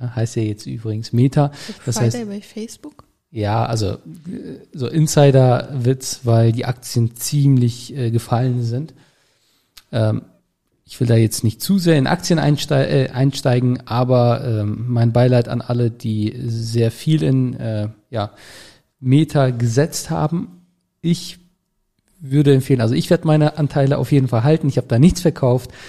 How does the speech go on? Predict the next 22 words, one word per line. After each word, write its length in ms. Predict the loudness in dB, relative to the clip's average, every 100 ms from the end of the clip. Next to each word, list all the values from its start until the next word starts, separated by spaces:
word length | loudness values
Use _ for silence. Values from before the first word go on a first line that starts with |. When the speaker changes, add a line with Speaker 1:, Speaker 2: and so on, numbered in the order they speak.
| -20 -10
Speaker 1:
und 240 | -4 -2 -2
würde 140 | -2
ich, 360 | -2 -4 -12 -12 -8
ähm, 380 | -6 -6 -8 -10
ja, 120 | -8
jedem 320 | -4 0 0 0
anderen 320 | -2 -2 -4
auch 160 | -2
empfehlen, 320 | -2 0 -2 0
aber 120 | -2
das 180 | -4 -6
ist 100 | -8
jetzt 220 | -8 -8
keine 320 | -6 -4 -4
Aktienberatung. 800 | -10 -14 -4 -4 -2 -2 -2 -2 -6
Ich 140 | -6
will 80 | -6
da 80 | -6
jetzt 240 | -4 -4
auch 140 | 0
nicht 180 | 0 -2
für 340 | 2 6 6